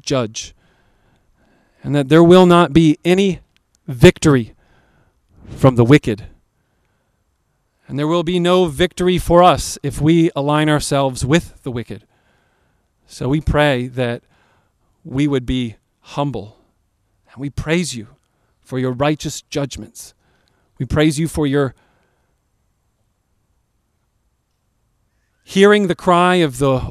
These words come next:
oppressed and the fatherless and the weak and the humble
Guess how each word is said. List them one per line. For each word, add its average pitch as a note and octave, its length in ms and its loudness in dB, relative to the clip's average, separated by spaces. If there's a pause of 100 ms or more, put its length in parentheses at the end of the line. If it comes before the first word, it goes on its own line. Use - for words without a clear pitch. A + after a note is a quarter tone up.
(240)
oppressed F3 720 0 (400)
and C#3 100 -18
the C3 60 -16
fatherless E3 880 -8 (200)
and B2 100 -18
the B2 60 -16
weak D#3 320 -12 (840)
and A#2+ 140 -16
the A#2 60 -14
humble D3+ 420 -12